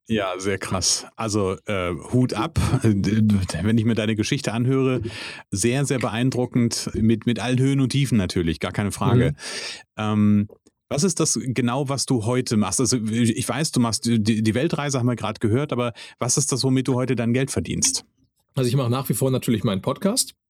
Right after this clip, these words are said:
Speaker 1: Mhm.
Speaker 2: Also, mein, mein Podcast tomstalktime dot com, der, ähm, läuft immer noch als, äh, ja, Hauptfundament, wenn man das so will.
Speaker 1: Mhm.
Speaker 2: Äh, sind mittlerweile,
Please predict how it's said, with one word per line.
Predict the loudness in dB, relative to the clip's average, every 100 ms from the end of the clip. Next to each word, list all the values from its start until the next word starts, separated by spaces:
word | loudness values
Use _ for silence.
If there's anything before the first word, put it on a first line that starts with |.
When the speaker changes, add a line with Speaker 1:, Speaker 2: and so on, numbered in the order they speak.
| _ _ 0
Speaker 1:
Mhm. | 2 4
Speaker 2:
Also, | 4 2
mein, | 0 0
mein | 0 0 -2
Podcast | -2 -2 -2 -2
tomstalktime | 0 0 0 0
dot | -2 -2
com, | 0 2
der, | 2 0 0 0 0
ähm, | 0 -4 _ _ _ -16 -16 -4
läuft | 0 0 0
immer | -2 0
noch | 0 -2
als, | -4 0 0 0 0 0 0 0
äh, | 0 -2 -6 _ -6 0 0 -2
ja, | -4 -4 -6 -10
Hauptfundament, | -8 -2 -2 -2 -4 -4 -2 -4 -8 -10 -12 -12 -10 -10 -10 -10 -12 -6 2 2 2 2 2 2
wenn | 0
man | 0
das | 0
so | 0 2
will. | 0 -2 _ _ _ _ _ _ -2
Speaker 1:
Mhm. | 2
Speaker 2:
Äh, | 4 4 0
sind | 0 0
mittlerweile, | 0 0 0 0 -2